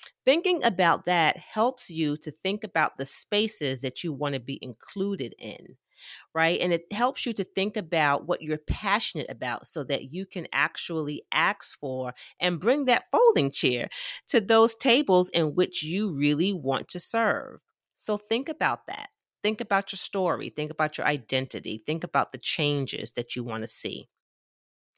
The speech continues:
The fourth thought that I want you to consider is, can that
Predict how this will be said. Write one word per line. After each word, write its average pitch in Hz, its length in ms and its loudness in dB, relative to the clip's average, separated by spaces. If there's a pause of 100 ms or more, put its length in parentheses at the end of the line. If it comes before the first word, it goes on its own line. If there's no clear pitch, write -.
(440)
The 220 100 -2
fourth 330 440 4
thought 190 240 4
that 170 80 0
I 160 80 6
want 147 280 -2
you 139 60 -10
to 135 60 -6
consider 147 640 -4
is, 123 480 -4 (800)
can 208 540 6 (640)
that 349 260 6